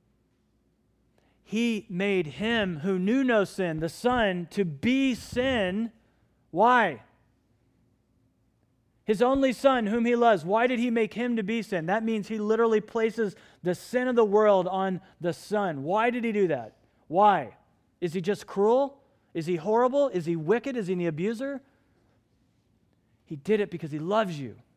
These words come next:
He loves you so that you would never have to receive what the Son gladly, joyfully, willingly received that we deserved. We doubt his goodness. We doubt the Father's love. We don't think he wants us to come into his presence. But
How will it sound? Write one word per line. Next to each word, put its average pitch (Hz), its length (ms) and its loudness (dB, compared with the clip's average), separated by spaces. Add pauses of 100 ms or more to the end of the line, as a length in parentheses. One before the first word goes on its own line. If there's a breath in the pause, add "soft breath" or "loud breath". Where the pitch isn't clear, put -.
(1300)
He 170 100 -6
loves 175 300 0
you 262 380 2 (920 soft breath)
so 226 140 0
that 214 160 2
you 254 240 -2
would 285 160 0
never 247 300 0
have 233 180 -2
to 247 100 -4
receive 247 560 -4
what 214 180 -2
the 214 100 -2
Son 254 480 -2
gladly, 240 520 0
joyfully, 233 680 0 (180 loud breath)
willingly 226 560 0
received 208 640 -4 (300 soft breath)
that 208 160 -2
we 262 180 -2
deserved. 269 680 0 (2000)
We 262 180 -2
doubt 240 440 2
his 196 200 -2
goodness. 165 480 -2
We 226 140 -2
doubt 254 400 0
the 214 80 0
Father's 185 440 -2
love. 165 280 0
We 247 160 0
don't 233 560 -2
think 220 180 -4
he 214 140 -4
wants 196 260 -4
us 180 100 -6
to 180 100 -10
come 180 180 -8
into 175 80 -6
his 156 100 -10
presence. 160 340 -6
But 190 180 -4